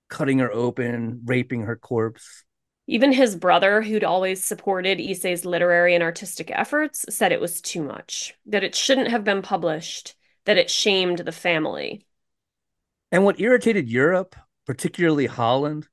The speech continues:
Speaker 1: about Issei's celebrity status was that while he'd become known as a famous cannibal, Renee Harteveldt's name was barely ever mentioned. She was just a girl he'd eaten, and that's what now defined her.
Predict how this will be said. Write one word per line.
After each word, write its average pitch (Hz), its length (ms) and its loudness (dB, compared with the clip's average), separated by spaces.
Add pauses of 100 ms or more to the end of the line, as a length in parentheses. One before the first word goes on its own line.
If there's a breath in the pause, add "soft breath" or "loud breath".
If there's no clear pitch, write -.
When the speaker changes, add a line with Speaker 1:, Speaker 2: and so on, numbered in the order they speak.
(340)
Speaker 1:
about 139 320 4
Issei's 147 520 0
celebrity 123 480 -2
status 127 640 -6 (480)
was 135 220 2
that 156 140 6
while 147 180 4
he'd 175 220 -4
become 165 360 0
known 135 320 2
as 131 100 -6
a 110 60 -6
famous 120 480 -2
cannibal, 123 640 -6 (540)
Renee 147 300 4
Harteveldt's 147 680 -2
name 131 240 0
was 101 120 -10
barely 139 600 -2
ever 120 240 -6
mentioned. 107 500 -10 (540)
She - 240 -4
was 180 140 -2
just 165 180 -4
a 151 60 -2
girl 120 400 0
he'd 101 200 -8
eaten, 101 440 -8 (680)
and 127 200 2
that's 131 280 -2
what 127 220 -2
now 131 220 0
defined 117 560 -4
her. 73 260 -14